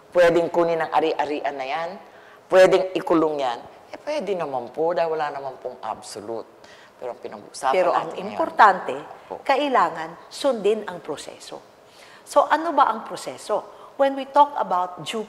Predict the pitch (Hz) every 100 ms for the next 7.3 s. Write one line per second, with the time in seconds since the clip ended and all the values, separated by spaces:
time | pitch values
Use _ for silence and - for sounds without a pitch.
0 | - 185 160 - 147 - 143 131 120 131
1 | 120 - - - - 120 - - - -
2 | - - - 294 330 320 302 302 311 285
3 | 214 208 202 147 143 - - 185 214 196
4 | 196 190 226 196 - - - 233 214 196
5 | 202 190 190 214 196 160 175 175 175 170
6 | 160 175 165 160 156 160 - 165 - 147
7 | 147 -